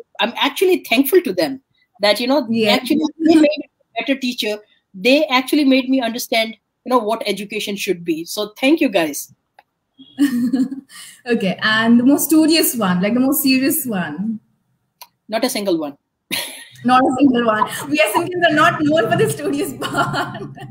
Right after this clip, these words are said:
Speaker 1: And in fact, you know, even if they come to eleventh standard as the stu-, studious ones, the studious ones, I make sure that they don't remain
Speaker 2: Okay,
Speaker 1: one.
Speaker 2: don't remain that, yes,
Speaker 1: <laughs>
Speaker 2: definitely.
Speaker 1: Because, you know, just, uh, uh,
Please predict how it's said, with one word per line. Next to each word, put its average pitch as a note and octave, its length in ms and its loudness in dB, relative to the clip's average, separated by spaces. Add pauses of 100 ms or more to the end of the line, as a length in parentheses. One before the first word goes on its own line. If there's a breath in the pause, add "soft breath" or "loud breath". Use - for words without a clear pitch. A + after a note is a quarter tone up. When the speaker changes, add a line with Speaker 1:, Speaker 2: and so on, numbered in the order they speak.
Speaker 1:
And D#4 260 2
in C4+ 120 6
fact, D#4+ 240 2
you D4 100 2
know, D#4 180 4
even C#4 200 0
if F4+ 140 -4
they E4+ 140 -4
come C#4+ 380 0
to D#4+ 100 -4
eleventh C#4 340 -2
standard C4 380 0
as C4 120 -2
the C4+ 80 -4
stu-, A#3+ 300 -6
studious C4 460 -2
ones, A#3+ 340 -2
the A3 100 -8
studious B3 400 -4
ones, A#3+ 380 -6
I G#3+ 120 0
make A#3+ 220 -4
sure A#3 360 0 (260 loud breath)
that A3+ 140 -2
they A#3+ 180 0 (140)
don't A#3+ 260 0
remain G#3 300 -2 (100)
Speaker 2:
Okay, E3 60 -2
Speaker 1:
one. C#4 200 -4
Speaker 2:
don't C#4+ 120 -4
remain C#4 500 -2
that, G3+ 180 -4
yes, C4+ 80 2
Speaker 1:
<laughs> - 200 -4
Speaker 2:
definitely. G#3 840 -2
Speaker 1:
Because, C4 300 2
you C4 60 6
know, C#4+ 180 6 (140)
just, D#4+ 180 2 (100)
uh, A#3 160 2 (200)
uh, A#3+ 80 -8